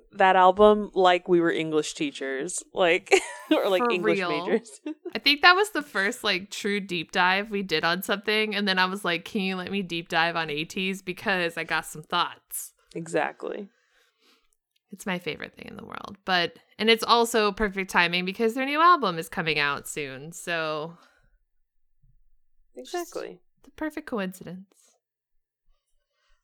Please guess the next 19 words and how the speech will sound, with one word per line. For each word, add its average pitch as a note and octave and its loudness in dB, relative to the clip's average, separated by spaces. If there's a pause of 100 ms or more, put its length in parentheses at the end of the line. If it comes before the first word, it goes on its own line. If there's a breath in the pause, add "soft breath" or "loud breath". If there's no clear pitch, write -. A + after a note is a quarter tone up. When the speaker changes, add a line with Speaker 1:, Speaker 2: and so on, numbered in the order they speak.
(300)
Speaker 2:
But - -4 (220)
got G3+ 4
seven. - -8 (100)
So B2+ -14
got A#3+ 0
seven D4 -2
is G#3+ -4
a G3 -10
seven B3 -2
member, A3 -4
seven D#4 0
member G#3 0
boy F#3 -2
group E3+ -4
under E3+ -6
J E3 -2
Y D#3+ -2
P D#3+ -8
Entertainment. D#4+ -6